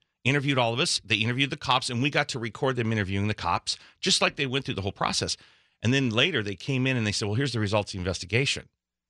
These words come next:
And they said, and they named us by name. "You saw this. Well, he saw that. Richard Winton saw this. Uh, the, you know, Sid Garcia saw that from the other stations." And it was hilarious because we all didn't see it the same way.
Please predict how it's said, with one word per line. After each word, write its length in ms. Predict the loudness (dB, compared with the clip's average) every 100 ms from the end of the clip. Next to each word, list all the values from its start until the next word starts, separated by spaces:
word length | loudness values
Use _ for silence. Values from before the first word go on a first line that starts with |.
| _ -6
And 120 | -4
they 80 | -2
said, 320 | -2 -2 -6 _ _ -2
and 80 | 2
they 80 | 4
named 240 | 4 2
us 80 | 2
by 160 | 2 4
name. 320 | 4 2 2
"You 140 | 0
saw 260 | 2 2 2
this. 420 | 2 2 2 -2 -4
Well, 240 | -2 0
he 280 | -2 -4 0
saw 240 | 2 2
that. 360 | 4 2 2 -2
Richard 300 | -4 -6 -4
Winton 240 | -2 -2
saw 240 | -2 0 0
this. 420 | 2 2 2 -4 -10 _ _ _
Uh, 200 | -4 -4
the, 280 | 0 -2 -2 -6 -12 -10 -2
you 60 | 0
know, 60 |
Sid 220 | 2 2
Garcia 360 | 0 0 0 -2
saw 200 | -2 -2
that 280 | 2 2 0
from 180 | -4 -4
the 120 | -2
other 160 | -2
stations." 520 | -4 -2 -2 -2 -4 -6
And 120 | -6
it 80 | -4
was 180 | -4 -6
hilarious 580 | -4 0 2 2 -2 -4
because 400 | -4 0 0 -2 _ _ _ _ _ _
we 300 | -8 -2 0
all 380 | 2 2 2 0
didn't 300 | -6 -8 -4
see 260 | -2 0 -2
it 100 | -4 _ _ _ _ _
the 80 | -6
same 300 | 0 2 2
way. 440 | 2 0 -2 -8